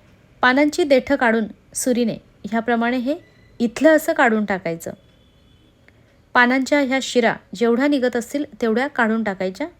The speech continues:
खूप कोवळी पानं असतील, निघतच नसेल तर नाही काढलं तरी चालेल. त्यानंतर हे इथे सुरीने कापून घेतलं की रोल गुंडाळायला सोपं जातं.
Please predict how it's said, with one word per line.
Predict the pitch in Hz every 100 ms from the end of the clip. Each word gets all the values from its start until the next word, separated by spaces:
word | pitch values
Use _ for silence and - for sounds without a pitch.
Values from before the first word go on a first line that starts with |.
| _ _ _ _ _ _ _ _ _ _ _ _ _
खूप | - 320 -
कोवळी | 285 254 285
पानं | 277 254 240
असतील, | - 262 294 - _ _
निघतच | 220 220 277 330 320
नसेल | 269 220 285 359 294
तर | 269 269 262
नाही | 240 247 247
काढलं | 240 214 294 - _ _ _
तरी | 196
चालेल. | 175 156 151 147 _ _ _ _ _ -
त्यानंतर | 294 339 330
हे | 311 320
इथे | 277 311 392
सुरीने | - 269 262 294
कापून | 254 220 254
घेतलं | 254 254 226 294 - -
की | 262
रोल | 262 302
गुंडाळायला | 254 240 226 226 220 320 -
सोपं | - 240 208 208
जातं. | 180 156